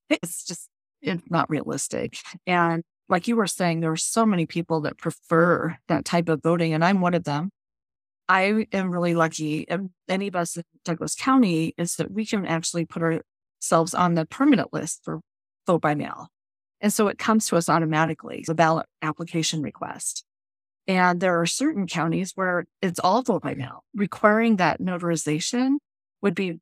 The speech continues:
real difficulty for a lot of people. And there's probably not even enough notaries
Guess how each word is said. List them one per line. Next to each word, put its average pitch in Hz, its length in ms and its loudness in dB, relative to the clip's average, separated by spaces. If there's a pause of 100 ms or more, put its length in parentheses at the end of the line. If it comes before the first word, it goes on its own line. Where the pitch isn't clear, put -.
(120)
real 190 360 2
difficulty 170 760 -4
for 160 100 -2
a 151 80 2
lot 151 200 2
of 156 60 -6
people. - 440 -4
And 262 240 8 (260)
there's 233 260 0
probably 294 260 2
not 233 180 6
even 233 160 2
enough 233 300 2
notaries 240 720 -4